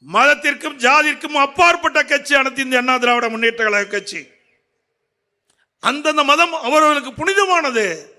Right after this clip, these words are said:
அதைத்தான் எங்களுடைய தலைவர்கள் வழிகாட்டுகின்றார்கள். அந்த வழியிலே தான் நாங்கள் செயல்பட்டுக் கொண்டிருக்கின்றோம்.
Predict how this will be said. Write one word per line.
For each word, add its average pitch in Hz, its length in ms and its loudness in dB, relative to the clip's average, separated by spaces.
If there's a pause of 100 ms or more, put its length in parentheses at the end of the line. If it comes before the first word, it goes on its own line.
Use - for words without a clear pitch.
(1120)
அதைத்தான் 311 600 4 (560)
எங்களுடைய 220 480 -2
தலைவர்கள் 262 520 0 (600)
வழிகாட்டுகின்றார்கள். 226 1000 -2
அந்த 196 240 -6
வழியிலே 233 380 2
தான் 247 220 -2
நாங்கள் 220 280 -4
செயல்பட்டுக் 214 440 -4
கொண்டிருக்கின்றோம். 196 600 -6